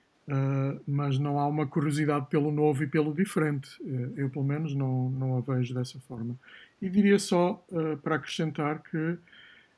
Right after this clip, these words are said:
eh, obviamente, Portugal não é o único país onde as discussões sobre legados do colonialismo, o racismo, a escravidão e tudo mais, é uma discussão difícil, não é? Essa discussão é muito difícil na França,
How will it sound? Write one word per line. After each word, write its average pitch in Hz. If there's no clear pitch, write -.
eh, 180
obviamente, 180
Portugal 170
não 190
é 202
o 202
único 180
país 156
onde 156
as 151
discussões 143
sobre 135
legados 131
do 123
colonialismo, 131
o 120
racismo, 127
a 123
escravidão 131
e 127
tudo 131
mais, 135
é 147
uma 143
discussão 147
difícil, 156
não 123
é? 139
Essa 139
discussão 175
é 294
muito 160
difícil 135
na 131
França, 127